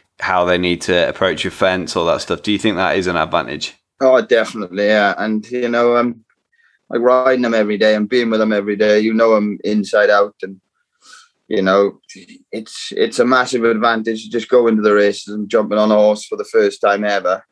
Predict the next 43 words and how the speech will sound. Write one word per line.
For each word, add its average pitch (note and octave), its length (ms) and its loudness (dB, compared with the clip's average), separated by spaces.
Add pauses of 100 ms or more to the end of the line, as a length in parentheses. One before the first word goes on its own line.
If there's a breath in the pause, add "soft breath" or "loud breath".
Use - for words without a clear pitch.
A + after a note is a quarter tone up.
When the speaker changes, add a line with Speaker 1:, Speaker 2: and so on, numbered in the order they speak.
(300)
Speaker 2:
and A2 120 -4
not A2+ 180 2
knowing A2+ 240 2
anything A2 360 -2
about A#2+ 400 4
it, G#2 100 2
you F2+ 100 -6
know, A2+ 220 0
like, A2+ 240 0 (460)
I A#2 100 2
know A2 200 2
all G#2+ 140 2
these G2+ 160 -2
horses G2+ 320 0
inside G#2 340 2
out, G#2 220 2 (240)
how A2+ 320 2 (160)
they A2+ 140 2
need A2 260 0
to G#2+ 80 -6
be G2+ 120 2
ridden G#2 320 2
and G#2 200 -4
how A2+ 180 2
they G#2+ 80 2
wanna G#2+ 280 2
be G2+ 100 0
ridden. G#2 300 0
And, G#2+ 200 -8 (800)
you G#2+ 120 -2
know, G#2 220 2
it's - 160 0
obviously, G#2 640 -2 (640)
look, A2 200 0 (300)
you, A2 220 -6 (160)
the G#2 120 -2
results G#2 360 2
speak G#2 240 -6
for - 100 -6
themselves. G2 420 0
It's G2+ 100 -4
obviously G2+ 400 0
working. F#2+ 600 0